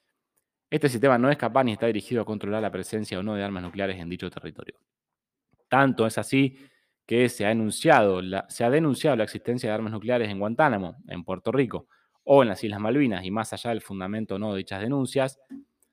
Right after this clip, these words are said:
em, dentro del régimen del Tratado de Tlatelolco, la posibilidad legal de comprobar si los hechos son, em,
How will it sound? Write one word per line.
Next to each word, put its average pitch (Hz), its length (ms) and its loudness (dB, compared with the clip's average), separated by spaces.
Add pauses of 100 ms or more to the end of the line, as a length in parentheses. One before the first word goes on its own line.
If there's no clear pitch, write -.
(480)
em, 92 960 -4 (100)
dentro 110 420 0
del 95 100 -4
régimen 107 680 -6 (640)
del 95 260 -8
Tratado 101 320 -2
de 98 60 -4
Tlatelolco, 110 480 -4
la 98 160 -6
posibilidad 107 340 -6
legal 107 240 -6
de 98 100 -8
comprobar 101 800 -4
si - 160 -14
los 92 160 -6
hechos 110 260 -10
son, 107 320 -6 (600)
em, 90 840 -8